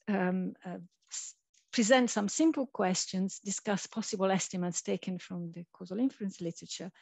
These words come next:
and work through two examples before summarizing, um, my thoughts. So let's reconsider a simplified setting of that Kuh and Bonshlomo, uh, diagram and consider only two possible exposure, one in infancy and one in childhood.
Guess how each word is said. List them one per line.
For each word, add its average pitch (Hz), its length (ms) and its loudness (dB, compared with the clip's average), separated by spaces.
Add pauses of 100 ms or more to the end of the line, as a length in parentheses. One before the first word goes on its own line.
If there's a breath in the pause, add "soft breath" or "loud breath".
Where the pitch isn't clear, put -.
(240 soft breath)
and 208 160 4
work 208 220 8
through 180 200 -4
two 196 200 -2
examples 175 760 -4
before 180 300 -10
summarizing, 156 880 -6 (500 soft breath)
um, 185 420 -4
my 175 200 2
thoughts. - 560 -10 (580 soft breath)
So - 140 2
let's 370 180 8
reconsider 269 580 6
a 214 40 6
simplified 220 560 2
setting 196 460 -2
of 175 160 0
that 175 160 2 (220)
Kuh 208 320 6
and 180 220 4
Bonshlomo, 170 840 -2 (140)
uh, 175 180 -6
diagram 165 640 -2 (440 soft breath)
and 233 140 2
consider 277 440 6
only 240 260 6
two 277 240 -4
possible 190 520 0
exposure, 165 640 -2
one 226 240 6
in 220 120 4
infancy 240 720 2
and 208 140 0
one 175 160 -2
in 180 140 -4
childhood. 170 640 -10